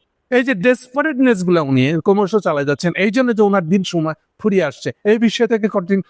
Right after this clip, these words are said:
এক-, মানে ইমিডিয়েট সিদ্ধান্ত নিতে হবে। আমি সেই বি-, এই বিষয়ে বাংলাদেশের রাজনীতিবিদ, যারা রাজনীতি সচেতন, যারা রাজনীতি কর্মী,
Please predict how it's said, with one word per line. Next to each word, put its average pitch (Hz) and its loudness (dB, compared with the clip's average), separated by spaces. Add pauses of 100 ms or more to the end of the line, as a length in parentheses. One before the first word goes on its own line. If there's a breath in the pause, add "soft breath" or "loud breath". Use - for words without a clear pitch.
(140 soft breath)
এক-, 180 -4
মানে 156 -2
ইমিডিয়েট 220 2
সিদ্ধান্ত 147 -2
নিতে 117 -4
হবে। 110 -4 (220)
আমি 226 0
সেই 247 0
বি-, 226 2
এই 208 2
বিষয়ে 214 2
বাংলাদেশের 180 -2
রাজনীতিবিদ, 160 -2
যারা 151 -2
রাজনীতি 156 -4
সচেতন, 247 -2 (260 soft breath)
যারা 156 0
রাজনীতি 160 -2
কর্মী, 220 2